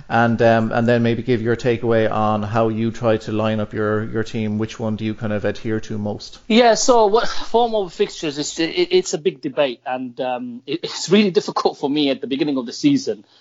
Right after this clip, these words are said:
Speaker 2: to ignore fixtures. But I guess the what, so what, what we mean here is, you know, uh, um, don't pick the player on their,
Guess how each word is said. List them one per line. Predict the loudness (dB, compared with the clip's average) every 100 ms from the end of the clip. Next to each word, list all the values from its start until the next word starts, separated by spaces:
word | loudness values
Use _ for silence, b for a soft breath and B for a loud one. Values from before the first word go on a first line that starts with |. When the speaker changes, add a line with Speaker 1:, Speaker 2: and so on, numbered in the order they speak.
| b
Speaker 2:
to | 2
ignore | 4 4 4 2
fixtures. | -4 -6 0 0 -2 -10 b b b b 0
But | 2
I | 2
guess | 0 -4 -4 -8
the | -6
what, | -6 -6
so | -4 -4 -4
what, | -12 0 0 0
what | -6
we | -6 -8
mean | -8
here | -8 -8
is, | -8
you | -10 -6 -4
know, | -4 -8 b b b
uh, | -2 -2
um, | -2 -4 -6 -2
don't | 2 2
pick | 0 -4
the | -2
player | 2 4 4
on | 0
their, | -4